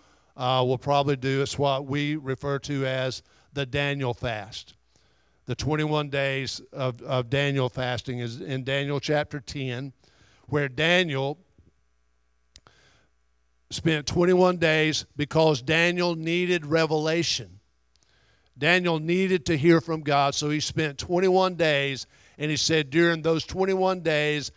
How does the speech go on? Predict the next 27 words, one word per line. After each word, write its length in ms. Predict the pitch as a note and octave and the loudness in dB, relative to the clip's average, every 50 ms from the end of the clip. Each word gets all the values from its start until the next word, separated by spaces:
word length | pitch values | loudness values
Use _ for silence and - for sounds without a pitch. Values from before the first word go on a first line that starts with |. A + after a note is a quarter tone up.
| _ _ - - - | _ _ -20 -8 -2
I 140 | C#3 D#3+ | 0 2
didn't 240 | F3 E3+ D#3+ D3+ - | 2 2 0 -2 -2
put 260 | - F3 F3 E3 D#3 | -2 -2 0 0 -2
any 500 | E3+ F3 E3 F3 F#3 F#3 F#3 F#3+ F#3 D3+ - _ _ _ _ - | -2 -2 0 0 2 2 2 0 0 -2 -6 _ _ _ _ -6
choice 680 | - - - F3+ F#3+ F#3+ F#3+ F#3 F3 E3 - - - - _ _ | -4 2 6 6 8 8 8 8 6 4 2 -2 -6 -10 _ _
food 380 | - F#3+ F#3 F3+ E3 D3 C#3 B2+ | 4 8 8 8 8 6 4 2
in 160 | C3 C3+ C3+ | -2 -4 -4
my 160 | C3+ C#3 C3+ | -4 -4 -4
mouth." 420 | C3 C3+ C#3 C#3 C3+ B2 G#2+ G#2+ - | -4 -2 -2 -2 -2 -2 -4 -4 -4
He 140 | B2 C3 C3+ | -4 -2 -2
didn't 300 | D3 C#3+ D3+ D3 - - - - - - - | -2 -4 -4 -8 -12 -16 -20 -20 -20 -20 -6
put 160 | - D#3 D#3 | -4 0 0
any 240 | D#3 D#3+ D#3+ D#3 D3+ | 2 2 2 0 -2
meat 380 | D3 D3 D3+ E3 E3+ F3 E3+ E3 | -2 -2 0 0 0 2 2 2
in 100 | E3 D#3+ | 2 4
his 240 | D#3+ D#3 C#3+ C3+ D3 | 2 0 0 -2 -2
mouth. 460 | D3+ D3+ D3+ D3+ D3+ D#3 D3+ C#3 - _ _ _ _ _ _ _ _ _ _ | -2 0 2 2 2 2 0 -2 -6 _ _ _ _ _ _ _ _ _ _
He 120 | - D3 D3+ | -4 -2 0
didn't 240 | D#3+ D#3 D3+ C3 | 0 0 -2 -2
drink 320 | A#2 D3+ E3+ E3+ D#3 A#2+ D#3 | -2 0 0 0 0 -2 -2
any, 420 | D#3+ D#3 D#3 D#3 D3+ D3 C3+ - - - - - _ | -2 -2 0 0 -2 -2 -4 -6 -10 -18 -20 -16 _
any 240 | D#3 D3+ D#3 D3+ D3 | -6 -4 -2 0 0
wine 640 | C#3+ C#3 D3 D3+ D#3+ D#3+ D#3+ D#3+ D#3+ E3 E3 D3+ | 0 2 2 2 2 2 2 2 2 2 2 0
or 100 | D3 C#3+ | 0 0
anything 500 | C#3+ D3 D#3+ E3+ F3 E3 - F3 E3+ E3 | 0 -2 0 0 -2 -2 -2 -2 -4 -2
like 320 | D#3+ D#3+ D#3+ D#3+ D#3+ D#3 C#3+ | 0 0 0 0 -2 -2 -2
that. 360 | D3+ C#3+ C#3 C#3 C#3+ - | 0 0 0 0 -2 -4